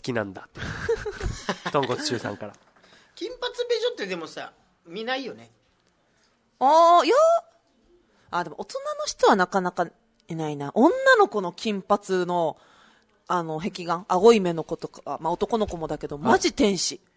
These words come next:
Speaker 1: あー。
Speaker 2: たまにお店の前とか、この、
Speaker 3: いる？
Speaker 2: ご家族で。
Speaker 1: 子連れのね。
Speaker 2: まあ、言ったら、多分近く、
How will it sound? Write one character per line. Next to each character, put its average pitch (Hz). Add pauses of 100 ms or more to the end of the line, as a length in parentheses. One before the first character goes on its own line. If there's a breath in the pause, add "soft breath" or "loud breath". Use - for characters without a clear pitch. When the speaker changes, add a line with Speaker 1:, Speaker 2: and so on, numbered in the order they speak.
(720)
Speaker 1:
あ 139
ー。 -
Speaker 2:
た 135
ま 254
に 294
お 285
店 302
の 285
前 285
と 226
か、 180
こ 185
の、 165
Speaker 3:
い 220
る？ 269
Speaker 2:
ご 415
家 247
族 196
で。 196
Speaker 1:
子 -
連 208
れ 202
の 196
ね。 196
Speaker 2:
ま 196
あ、 -
言 240
っ 190
た 185
ら、 220
多 262
分 196
近 -
く、 -